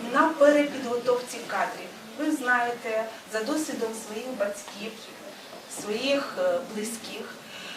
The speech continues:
що іноді, коли ви закінчуєте, е, своє навчання, отримуєте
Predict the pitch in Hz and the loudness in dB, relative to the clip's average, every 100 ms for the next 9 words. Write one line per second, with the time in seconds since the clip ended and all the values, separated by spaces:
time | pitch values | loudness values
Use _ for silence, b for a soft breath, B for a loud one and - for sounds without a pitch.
0 | B - - 302 311 285 233 202 208 208 | B -2 2 4 4 4 2 0 -6 -2
1 | 247 311 320 294 294 294 294 294 262 262 | 0 2 0 0 2 8 8 6 0 -4
2 | - 240 240 226 226 214 214 208 208 208 | -2 0 4 4 4 4 2 2 0 0
3 | - - - - 214 226 269 233 226 214 | -8 -14 -12 -10 -6 -2 2 2 0 -4
4 | 208 208 226 - 240 269 320 339 294 277 | -2 -2 -4 -4 -4 0 2 4 4 4
5 | 277 262 | 2 2